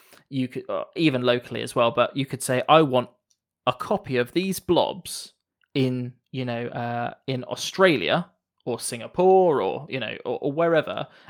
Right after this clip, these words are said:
as well as them being, so I'm gonna add them in London, for instance, like, U K South.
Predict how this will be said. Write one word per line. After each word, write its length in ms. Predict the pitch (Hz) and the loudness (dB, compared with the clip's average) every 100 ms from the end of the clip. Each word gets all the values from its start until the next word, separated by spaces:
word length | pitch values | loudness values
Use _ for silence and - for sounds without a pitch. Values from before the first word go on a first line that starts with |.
| - | -2
as 200 | 131 123 | 0 2
well 260 | 143 139 | 2 4
as 300 | 135 127 - - | 4 2 -2 -14
them 280 | 127 127 127 | -4 -2 0
being, 500 | 127 131 123 120 127 | 0 2 2 0 -8
so 160 | - 139 | -4 2
I'm 180 | 175 185 | 4 4
gonna 200 | 151 - | 2 4
add 240 | 147 143 | 2 2
them 200 | - 123 | -2 -4
in 200 | 120 131 | -4 -6
London, 600 | 127 135 139 127 - 139 147 | 0 2 2 -2 -8 -10 -14
for 200 | - 120 | -12 -12
instance, 320 | 139 135 151 | -12 -14 -8
like, 140 | 101 | -8
U 160 | 131 135 | -6 -6
K 200 | - 117 | -4 -4
South. 460 | - 135 143 - | 0 0 0 -4